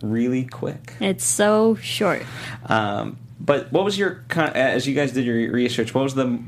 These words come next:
Speaker 1: kind of more standout thing that you guys learned, um, about Eddie versus what perhaps you saw in the movie?
Speaker 2: I was just, um, more surprised 'cause we, we got a, a sense of it in the film that people weren't really taking well to him and not,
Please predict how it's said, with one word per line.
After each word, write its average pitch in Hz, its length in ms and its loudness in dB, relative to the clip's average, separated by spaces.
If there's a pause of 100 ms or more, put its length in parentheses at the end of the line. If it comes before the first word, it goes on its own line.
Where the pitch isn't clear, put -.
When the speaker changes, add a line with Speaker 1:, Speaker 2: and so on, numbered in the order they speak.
(240)
Speaker 1:
kind 131 140 2
of 120 60 2
more 120 300 2
standout 113 580 0
thing 110 360 0 (240)
that 110 160 2
you 113 120 0
guys 110 260 0
learned, 110 600 0 (180)
um, 104 340 -4
about 107 360 0
Eddie 110 220 0
versus 113 420 -4
what - 240 -6
perhaps 110 300 -2
you 101 60 -4
saw - 220 -4
in 57 80 -6
the - 60 -6
movie? 53 320 -6 (1040)
Speaker 2:
I 294 140 2
was 349 140 -4
just, - 460 -4
um, 196 380 0
more 220 180 2
surprised 220 500 0
'cause 226 160 2
we, 214 400 0
we 202 160 2
got 277 180 2
a, 240 180 0 (160)
a 196 80 -2
sense 202 500 0
of 175 140 -2
it 170 200 -2
in 180 140 -2
the 160 80 -2
film 156 400 -2
that 151 360 -4
people 185 420 2
weren't 180 340 0
really 175 280 0
taking 170 420 -2
well 175 180 4
to 175 120 -2
him 170 200 -2
and 160 100 -4
not, 156 200 -4